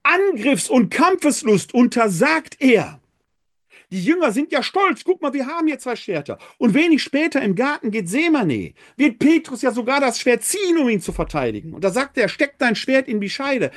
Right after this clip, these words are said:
Im Matthäusevangelium, schauen wir uns diese Stelle mal eben an, da ist sie noch drastischer geschildert. Die Verhaftungsszene.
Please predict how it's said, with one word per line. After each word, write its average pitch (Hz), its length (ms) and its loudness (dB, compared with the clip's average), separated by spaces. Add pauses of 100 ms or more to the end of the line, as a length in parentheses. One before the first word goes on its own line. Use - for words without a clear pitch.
(180)
Im 226 120 2
Matthäusevangelium, 170 1200 0
schauen 240 280 -4
wir 196 60 -6
uns 156 120 -6
diese 226 220 -8
Stelle 208 260 0
mal 180 180 -2
eben 185 220 0
an, 247 160 -2
da 165 80 -2
ist - 160 -8
sie 156 80 -4
noch 262 260 0
drastischer 247 540 -8
geschildert. 180 640 0 (1000)
Die 156 100 0
Verhaftungsszene. 208 1000 0